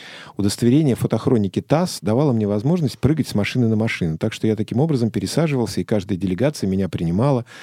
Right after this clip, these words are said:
помогала взобраться на машину. Это было какое-то невероятное единство, ощущение великой дружбы. Ведь российские люди всегда были очень открыты, особенно москвичи.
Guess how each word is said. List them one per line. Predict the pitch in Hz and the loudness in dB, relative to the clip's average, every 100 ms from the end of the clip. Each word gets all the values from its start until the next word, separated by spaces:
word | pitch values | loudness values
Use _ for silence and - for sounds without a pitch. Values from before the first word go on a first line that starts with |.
| - - | -12 -2
помогала | 95 101 104 90 | 0 2 2 0
взобраться | 85 85 98 147 - | -2 -2 0 0 2
на | 113 | 0
машину. | 110 - 107 98 - - - - | 0 0 0 0 -4 -18 -10 -2
Это | 104 | 2
было | 113 113 | 2 2
какое-то | 117 127 - | 2 0 2
невероятное | 107 110 117 113 - 92 92 | 2 2 2 2 0 0 2
единство, | 98 95 139 147 - 98 | 2 2 2 2 -2 -2
ощущение | 85 156 - 135 98 | -2 -4 0 2 2
великой | 90 104 - 98 | 0 -2 -2 -2
дружбы. | 85 85 73 73 - - - - | -2 -4 -6 -12 -12 -20 -14 -4
Ведь | 101 | -2
российские | 101 101 139 - 120 | 0 2 0 2 2
люди | 117 107 | 2 2
всегда | 113 120 | 0 0
были | 165 98 | 2 2
очень | 87 95 | 0 -2
открыты, | 92 - 143 - | -2 0 0 0
особенно | 80 - 101 98 | -2 -2 0 0
москвичи. | 101 - 113 - 82 | 0 -2 -4 -2 -6